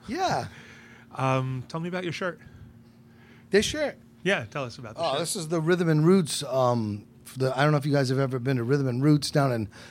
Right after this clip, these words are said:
Speaker 1: Charlestown. That's such a great, uh, three-day event every Labor Day. And this is from twenty nineteen. I went down,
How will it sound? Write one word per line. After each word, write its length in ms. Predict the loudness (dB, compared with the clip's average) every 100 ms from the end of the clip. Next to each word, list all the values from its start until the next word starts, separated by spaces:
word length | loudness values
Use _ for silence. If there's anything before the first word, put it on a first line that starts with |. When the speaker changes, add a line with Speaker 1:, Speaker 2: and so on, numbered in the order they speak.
| 4
Speaker 1:
Charlestown. 640 | 8 8 6 0 0 0
That's 220 | -2 -2
such 200 | 0 0
a 60 | -2
great, 380 | 2 2 2 -10 -20 -20 -20 -14
uh, 200 | -12 -12
three-day 420 | -4 -2 0 0
event 320 | 0 0 0
every 180 | 0 -2
Labor 340 | 0 0 0 -4
Day. 340 | -4 -4 -6
And 160 | -6 -4
this 200 | -2 -4
is 140 | -6
from 400 | -8 -8 -8 -8 -12
twenty 340 | -10 -6 -4
nineteen. 840 | -6 -6 -10 -10 -2 0 0 -2
I 100 | -4 -8
went 300 | -10 -10 -12
down, 420 | -10 -10 -10